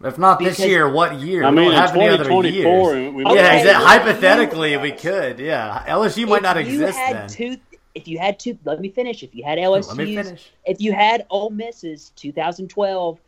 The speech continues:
Speaker 2: offensive line, you would have a shot to keep it close.
Speaker 1: Nah, I mean, you're just, you're just assuming, like, how could Ole Miss get in a shootout with L S U? 'Cause I don't think Ole Miss's defense is gonna stop L S U's offense.
Speaker 3: Hey, Wes, if Eli Manning had Deuce McAllister, what would that have looked like, you know?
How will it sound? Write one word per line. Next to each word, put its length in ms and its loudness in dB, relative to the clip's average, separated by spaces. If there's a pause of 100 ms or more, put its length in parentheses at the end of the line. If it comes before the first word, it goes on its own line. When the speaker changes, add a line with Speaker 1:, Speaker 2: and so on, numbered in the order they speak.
(280)
Speaker 2:
offensive 420 -10
line, 480 -10
you 120 -12
would 120 -4
have 600 -10
a 200 -6
shot 300 -8
to 60 -16
keep 200 -14
it 100 -10
close. 560 -6 (120)
Speaker 1:
Nah, 440 -10
I 120 -10
mean, 140 -6
you're 120 -4
just, 300 -12
you're 140 -4
just 140 -10
assuming, 540 -8
like, 160 -10
how 200 0
could 140 -8
Ole 100 -4
Miss 180 -6
get 160 -8
in 40 -12
a 40 -12
shootout 460 -6
with 120 -8
L 100 -4
S 100 -8
U? 60 -14
'Cause 140 -10
I 80 -4
don't 140 -4
think 120 -6
Ole 100 -4
Miss's 280 -8
defense 400 -8
is 80 -16
gonna 200 -12
stop 340 -8
L 140 -6
S 140 -12
U's 140 -14
offense. 240 -8
Speaker 3:
Hey, 80 0
Wes, 540 2
if 100 -4
Eli 300 4
Manning 400 -6
had 220 -12
Deuce 240 -10
McAllister, 640 -8
what 120 -8
would 100 -18
that 120 -8
have 120 -16
looked 200 -20
like, 320 -20
you 120 -20
know? 220 -16